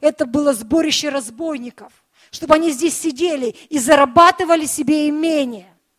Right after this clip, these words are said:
зарабатывали себе деньги, устроили эту торговлю. Потому что в храме приносятся жертвы. На нём не зарабатываются деньги. Аминь.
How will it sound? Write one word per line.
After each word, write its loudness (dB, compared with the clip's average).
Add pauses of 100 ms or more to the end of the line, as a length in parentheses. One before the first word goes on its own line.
(640)
зарабатывали 2
себе -2
деньги, -4
устроили 0
эту -6
торговлю. -2 (1400)
Потому -8
что -6
в -12
храме 0 (280)
приносятся -4
жертвы. -4 (1800)
На -6
нём -8
не -8
зарабатываются -4
деньги. -8 (800)
Аминь. -2